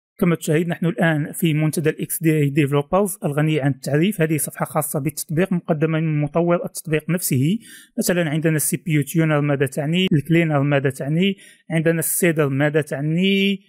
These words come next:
الأوم Killer ماذا تعني، كما يقول لنا مثلًا improves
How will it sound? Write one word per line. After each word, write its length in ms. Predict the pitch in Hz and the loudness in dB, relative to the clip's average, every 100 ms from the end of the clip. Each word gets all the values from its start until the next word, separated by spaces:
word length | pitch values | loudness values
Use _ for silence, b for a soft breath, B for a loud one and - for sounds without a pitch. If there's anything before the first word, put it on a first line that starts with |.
| b 196 | b -4
الأوم 360 | - 175 156 | 2 2 2
Killer 460 | - 170 156 143 135 _ _ - | -2 -2 2 0 -2 _ _ -8
ماذا 200 | 170 143 | -2 0
تعني، 360 | 139 139 156 190 | -2 -2 -2 -2
كما 220 | 185 151 | 0 0
يقول 280 | 147 180 151 | 0 -2 0
لنا 160 | 147 | 0
مثلًا 380 | 147 139 151 143 - - | 0 -2 0 -2 -2 0
improves 480 | 180 - 165 160 | 0 2 2 2